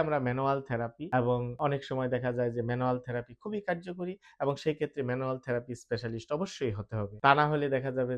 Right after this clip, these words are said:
যে ব্যথা আরো বেড়ে যেতে পারে। এবং সর্বশেষ যেটা যে ইলেকট্রিক্যাল মডালিটিস, ইলেকট্রিক্যাল মডালিটিসটাও কিন্তু আবার বিভিন্ন টিস্যুর ক্ষেত্রে কিন্তু বিভিন্ন রকম হয়ে থাকে, বিভিন্ন রোগের ক্ষেত্রে বিভিন্ন রকম, তার ইনটেনসিটি, ফ্রিকোয়েন্সি, ডিউরেশন, মোড, এগুলি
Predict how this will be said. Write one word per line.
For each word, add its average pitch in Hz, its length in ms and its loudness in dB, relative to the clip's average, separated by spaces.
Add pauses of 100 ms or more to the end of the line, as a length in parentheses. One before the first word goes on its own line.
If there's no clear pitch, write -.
যে 123 80 2 (260)
ব্যথা 120 220 2 (360)
আরো 120 120 2 (120)
বেড়ে 196 220 10
যেতে 107 260 -4
পারে। 101 120 -12 (120)
এবং 247 140 12 (280)
সর্বশেষ 196 480 6 (140)
যেটা 185 200 0 (180)
যে 156 140 4
ইলেকট্রিক্যাল 147 480 2 (100)
মডালিটিস, 127 480 2 (160)
ইলেকট্রিক্যাল 226 480 6 (120)
মডালিটিসটাও 196 840 6
কিন্তু 185 220 0 (120)
আবার 160 220 6 (220)
বিভিন্ন 170 280 6 (160)
টিস্যুর 151 340 0 (100)
ক্ষেত্রে 139 340 0 (100)
কিন্তু 139 180 -2 (100)
বিভিন্ন 196 300 -2 (160)
রকম 135 260 2 (240)
হয়ে 127 280 6
থাকে, 107 240 -2 (140)
বিভিন্ন 143 240 0 (140)
রোগের 135 300 0
ক্ষেত্রে 127 240 -6 (100)
বিভিন্ন 120 260 -2 (100)
রকম, 110 180 -10 (120)
তার 127 120 8 (100)
ইনটেনসিটি, 123 540 -2 (100)
ফ্রিকোয়েন্সি, 123 600 -2 (120)
ডিউরেশন, 127 520 2 (160)
মোড, 135 180 0 (240)
এগুলি 208 240 2